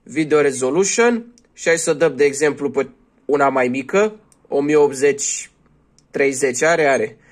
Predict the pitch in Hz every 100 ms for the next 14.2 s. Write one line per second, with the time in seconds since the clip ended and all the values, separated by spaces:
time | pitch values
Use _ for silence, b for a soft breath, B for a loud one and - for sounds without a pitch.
0 | b b b 151 170 180 175 156 165 -
1 | 147 143 165 226 233 - _ _ _ _
2 | _ 143 160 214 196 185 180 196 190 185
3 | - 226 - - - 254 233 196 160 147
4 | 151 - 135 139 131 127 127 170 160 165
5 | 160 156 151 151 147 B B B B _
6 | 185 180 160 170 - 180 175 170 165 170
7 | - 127 104 - _ _ _ _ _ -
8 | _ - 151 170 156 170 190 185 175 180
9 | 175 185 - 170 185 185 180 185 185 170
10 | 156 135 107 - B B B B 196 214
11 | 220 170 165 170 185 175 180 - 165 156
12 | 160 147 143 143 135 139 135 127 135 208
13 | 190 170 180 160 160 - 170 160 - 151
14 | 131